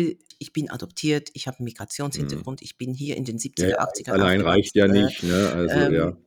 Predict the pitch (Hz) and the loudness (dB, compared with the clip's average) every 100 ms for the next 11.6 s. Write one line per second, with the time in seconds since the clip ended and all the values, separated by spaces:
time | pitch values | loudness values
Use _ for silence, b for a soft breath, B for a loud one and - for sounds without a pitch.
0 | - 151 151 156 - 151 147 147 147 160 | -4 0 2 0 2 2 2 0 0 0
1 | 160 202 208 175 185 180 185 180 - 165 | 0 0 0 2 4 4 4 2 2 2
2 | 160 - - - 156 156 156 143 - - | 2 0 -2 -2 -2 -2 -4 -6 -6 -8
3 | - - - 127 123 117 151 151 - 147 | -8 -8 -8 -8 -6 -4 -2 -2 -2 -4
4 | 147 139 135 - 139 139 131 135 139 135 | -6 -8 -12 -12 -10 -10 -10 -10 -10 -12
5 | 135 143 160 156 160 76 294 285 262 247 | -12 -12 -12 -4 -2 0 -2 -2 -4 -4
6 | 240 226 196 - - 131 131 - 208 233 | -6 -6 -6 -8 -8 -8 -8 -6 -2 -2
7 | 254 B B B B B - 165 160 165 | -4 B B B B B 0 4 4 2
8 | 165 160 160 160 156 151 - 175 180 180 | 0 -2 -2 -2 -2 -4 -2 0 0 -2
9 | 175 175 170 170 196 180 185 208 202 208 | -6 -2 0 0 0 -2 -4 -6 -8 -8
10 | - 208 202 196 - 185 208 208 - 208 | -10 -8 -8 -8 -6 -6 -6 -6 -6 -6
11 | 214 - 208 - - | -8 -10 -12 -12 -16